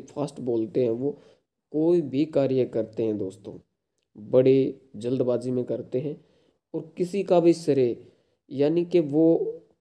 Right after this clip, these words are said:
काम किसी और से लेगा, तीन चार अपने जूनियर से काम करवाएगा स-, और उसका,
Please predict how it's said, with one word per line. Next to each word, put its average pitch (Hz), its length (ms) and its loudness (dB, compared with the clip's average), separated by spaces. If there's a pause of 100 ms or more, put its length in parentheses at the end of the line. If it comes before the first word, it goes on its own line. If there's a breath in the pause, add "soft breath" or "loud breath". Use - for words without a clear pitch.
(280)
काम 143 260 -4
किसी 151 300 -2
और 156 240 4
से 160 200 0
लेगा, 123 360 2
तीन 151 280 0
चार 156 240 2
अपने 156 280 2
जूनियर 156 360 4
से 156 180 0
काम 147 280 2
करवाएगा 147 640 0
स-, - 280 -14 (240)
और 147 180 0
उसका, 156 340 -4